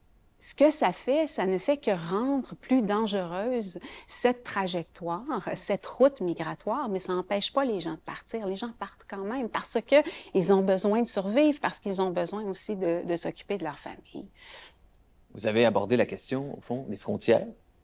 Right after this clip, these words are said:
Speaker 2: Et indirectement, ça nous mène à parler des murs. Alors, surtout, euh, au sud de la frontière américaine, hein, c'est le sujet de conversation depuis plusieurs années.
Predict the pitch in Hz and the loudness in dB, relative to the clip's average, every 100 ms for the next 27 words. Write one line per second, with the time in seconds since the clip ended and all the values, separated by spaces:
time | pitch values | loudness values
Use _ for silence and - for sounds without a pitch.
0 | _ _ _ _ _ _ _ _ 131 131 | _ _ _ _ _ _ _ _ 6 10
1 | 151 131 - - _ _ _ - 104 113 | 10 8 0 -20 _ _ _ -6 0 2
2 | 107 117 104 123 175 208 - 123 - 101 | 2 4 6 6 6 2 -6 -8 -2 -2
3 | 104 104 131 160 - 110 101 98 107 151 | 0 2 4 2 -2 -2 -2 0 2 2
4 | 175 - - _ - 120 135 139 120 - | 0 -8 -20 _ 0 6 8 8 4 0
5 | - _ - 95 90 _ - _ - 120 | -16 _ -10 -8 -8 _ -20 _ -6 -6
6 | 117 151 147 107 98 95 95 - - _ | 0 4 4 2 0 -10 -14 -20 -20 _
7 | _ _ _ 113 110 - 123 113 156 143 | _ _ _ -6 -2 2 4 6 4 2
8 | 113 104 - 143 156 139 131 - - - | 2 0 4 4 4 -2 -8 -12 -12 -4
9 | 104 95 117 120 113 104 104 - 131 110 | -2 0 2 2 2 0 0 0 -2 -2
10 | 101 - 110 104 104 131 | -4 -2 0 0 -4 -6